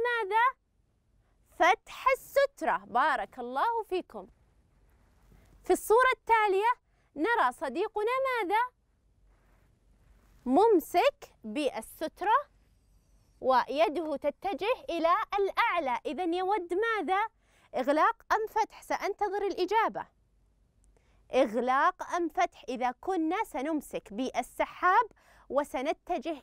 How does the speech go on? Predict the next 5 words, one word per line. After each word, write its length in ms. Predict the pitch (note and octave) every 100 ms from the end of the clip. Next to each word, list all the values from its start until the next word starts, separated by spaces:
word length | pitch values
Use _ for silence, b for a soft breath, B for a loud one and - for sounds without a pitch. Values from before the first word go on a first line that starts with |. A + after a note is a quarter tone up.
| -
إلى 200 | D#4+ D#4+
الأعلى، 600 | D#4+ - F4 D4 B3+ E3 - _ _ _ -
أعلى 460 | F4 E4+ C4+ F3+ - _ _ _ _ -
إلى 200 | D4+ D#4+
الرأس، 680 | C#4+ D#4+ - A#3+ - -